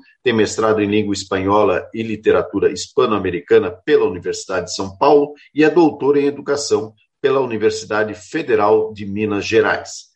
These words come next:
Atualmente, é professora de Língua Espanhola na Universidade Federal de Integração Latino-Americana, unila,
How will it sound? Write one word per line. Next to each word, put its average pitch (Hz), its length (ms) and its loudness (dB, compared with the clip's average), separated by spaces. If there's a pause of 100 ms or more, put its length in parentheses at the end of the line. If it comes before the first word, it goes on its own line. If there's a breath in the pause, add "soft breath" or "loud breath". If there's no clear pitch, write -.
(180)
Atualmente, 131 720 0 (220 loud breath)
é - 80 -4
professora 143 640 4
de 139 140 0
Língua 110 260 0
Espanhola 120 720 0 (240 loud breath)
na 113 140 0
Universidade 110 800 -2
Federal 113 800 -2 (200)
de 135 120 -10
Integração 117 580 -4
Latino-Americana, 110 1200 -2
unila, 95 640 -4